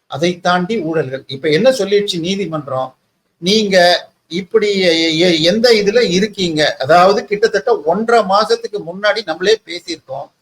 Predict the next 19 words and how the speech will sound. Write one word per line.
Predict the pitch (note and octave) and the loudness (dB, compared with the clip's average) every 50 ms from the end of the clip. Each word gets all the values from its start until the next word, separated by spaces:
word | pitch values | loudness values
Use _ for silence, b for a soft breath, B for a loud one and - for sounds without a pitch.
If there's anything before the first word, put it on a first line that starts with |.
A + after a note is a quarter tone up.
| _ _ _ _ | _ _ _ _
அப்ப | - D3+ - F#3+ D#3+ | -8 -6 -4 -2 0
என்ன | D#3 D#3+ F#3+ A3+ B3+ - - | 0 0 -2 -2 -6 -6 -2
கேட்டாங்கன்னா, | F3+ G3 G3 - G3 F3 E3 D3+ C#3+ C3 B2+ B2+ D#3+ - - _ _ _ _ _ _ _ _ _ _ | -4 -4 0 0 0 0 0 -4 -8 -8 -6 -6 -6 -6 -8 _ _ _ _ _ _ _ _ _ _
நீங்க | - F3+ A3 B3 A#3+ A3 G#3+ A#3+ A#3 | -2 0 0 0 2 2 2 0 2
பதவியை | - F3+ F3 F3 A#3+ A#3+ A#3+ A#3+ A#3 A3+ A3+ B3+ A#3+ - | 2 0 2 4 4 2 2 2 4 4 4 4 2 -2
தொடர | - F3+ F3+ F#3 G#3+ A3 A#3+ A#3 | 0 0 4 4 4 4 4 2
விரும்புகிறீர்களா, | F3+ E3 F3+ G3+ G#3+ G#3+ G3+ G#3+ F#3+ F3+ F#3+ F3 E3+ D#3+ C3+ B2 C3+ C3 C3 C3+ D#3 D#3 - - _ _ _ _ _ _ _ _ _ _ _ | 2 0 0 0 0 -2 -2 -2 -4 -2 -2 -2 -2 -2 -4 -6 -4 -2 0 0 0 -2 -4 -8 _ _ _ _ _ _ _ _ _ _ _
நீங்கள் | - E3 F#3 G#3 A3 G#3 G3 G3+ F#3+ | -4 -2 0 0 2 4 4 4 4
அப்படி | F3 E3+ F3+ - G#3 G#3 A3+ A3 | 4 2 2 0 0 0 0 0
இந்த | F#3+ F#3 F#3 G#3+ F#3+ - - | -2 -2 -2 -2 -2 0 -2
பதவியிலேயே | - G#3+ G#3+ A3 A3 A3+ G#3+ G#3 G#3 G#3 G3+ G3+ G#3+ B3 B3 G#3 | -2 0 0 0 0 0 0 2 4 4 4 4 2 0 0 0
இருக்க | F3 F3 G3 A#3 A#3 - B3+ A#3+ | 0 2 2 0 2 2 2 4
வேண்டும் | G#3 G3+ G#3 G3+ G#3 A3+ | 4 4 4 2 0 -2
என்றால் | G#3 G3 F3+ - F3+ G3 A#3 A#3+ G3 E3 | -2 -4 -2 0 2 2 2 2 -2 0
நாங்கள் | E3 F3 G3 A3+ A#3+ A3+ G#3 B3 C4 A#3+ | 0 2 2 2 2 0 0 0 -2 -2
வேறு | D#3+ E3+ G3 A3+ A#3+ C4 B3+ B3 | -2 2 4 6 6 6 4 4
முடிவு | A#3 F#3 F#3 F#3+ G#3+ A#3 B3+ | 0 -2 -6 -8 -8 -4 -2
எடுக்க | A3+ F#3+ E3+ G3 - G#3 F#3+ | -2 -2 -2 -4 -6 -6 -6
வேண்டும். | E3+ D#3+ D3+ D3 D#3 F#3 | -6 -8 -10 -10 -14 -10